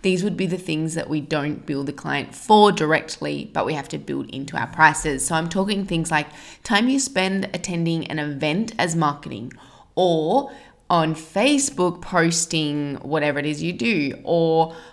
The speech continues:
on, uh, Instagram creating reels, for example. All of these things go into your non-billable client hours.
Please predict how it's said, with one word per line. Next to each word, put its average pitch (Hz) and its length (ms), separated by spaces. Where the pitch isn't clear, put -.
on, 165 500
uh, 147 420
Instagram 185 560
creating 170 460
reels, 214 420
for 165 140
example. 151 500
All 254 220
of 285 200
these 226 340
things 226 640
go 180 160
into 170 460
your 156 220
non-billable 151 920
client 123 400
hours. 143 540